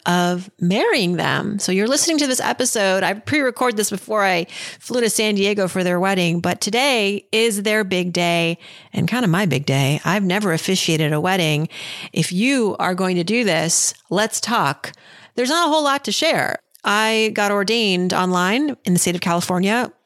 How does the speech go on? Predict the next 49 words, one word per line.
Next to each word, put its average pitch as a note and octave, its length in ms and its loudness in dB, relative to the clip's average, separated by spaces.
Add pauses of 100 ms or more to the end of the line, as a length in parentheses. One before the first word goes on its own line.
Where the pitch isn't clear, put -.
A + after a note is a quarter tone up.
(160)
within F#3 960 2
twenty-five E3+ 380 0
seconds. - 760 -2
<laughs> - 60 -12
I F#3+ 120 0
almost A3+ 240 0
thought G3+ 260 0
I F3+ 160 0
was E3+ 220 0
missing G3 240 0
something. D4 500 0 (640)
Do F#3 120 0
you F3+ 40 4
at - 60 0
least G#3 140 0
want A3 80 0
to F#3+ 40 0
see, G3 160 0
like, F3 220 -2
my D#3 140 -2
license, A#3+ 520 0
my D#3+ 160 0
I C#3 140 0
D? B3+ 400 0
Nope. B3+ 300 -2
Just - 240 -2
give A#3+ 100 -2
us A#3+ 160 -2
your G#3 100 2
name, F3 220 2
your E3+ 100 2
address, E3 600 0 (560)
and F3 260 0
your E3 80 0
date E3 140 0
of E3+ 80 -8
birth, A#3+ 400 0
and F#3+ 260 2
you B3 160 0
are A#3+ 540 0
eligible F#3 500 0 (140)
to - 260 0
marry G#3+ 320 0
people F#3+ 300 0
in F3 80 0
the E3+ 80 0
state F#3+ 160 2
of F#3+ 80 -4
California, F3+ 680 0